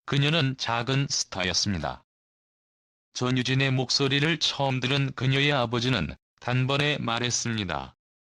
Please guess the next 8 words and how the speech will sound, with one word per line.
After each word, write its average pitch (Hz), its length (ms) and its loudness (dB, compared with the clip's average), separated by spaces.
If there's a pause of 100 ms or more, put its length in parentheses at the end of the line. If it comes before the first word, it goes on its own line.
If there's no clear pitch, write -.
(840)
"이 143 240 0
아이는 135 480 0
반드시 131 720 0
노래를 123 480 0
해야 131 200 0
한다." 95 460 -4 (1080)
그렇게 135 480 -2
그녀의 139 500 0